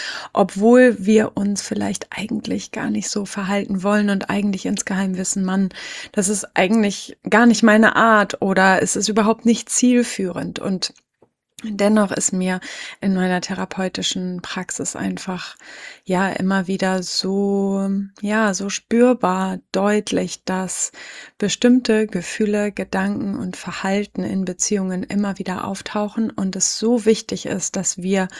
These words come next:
uns selbst und einander nicht dafür verurteilen, sondern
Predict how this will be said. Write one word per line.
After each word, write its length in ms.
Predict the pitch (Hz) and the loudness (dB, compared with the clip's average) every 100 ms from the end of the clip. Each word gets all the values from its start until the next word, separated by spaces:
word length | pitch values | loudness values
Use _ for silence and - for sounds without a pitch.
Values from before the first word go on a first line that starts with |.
| - - - | -16 -18 -6
uns 260 | 208 190 - | 0 0 2
selbst 500 | 180 233 254 - - | 4 4 4 0 0
und 240 | 202 - | -2 -2
einander 580 | 185 180 190 208 185 180 | -2 0 2 2 2 0
nicht 360 | 190 196 - | 0 -2 -2
dafür 240 | 180 - 185 | -6 -4 -8
verurteilen, 880 | - 185 208 226 - 220 214 226 226 - - - | -6 -4 0 0 0 -2 0 0 -2 -6 -16 -12
sondern 540 | - 202 185 180 185 | -4 -2 0 -2 -4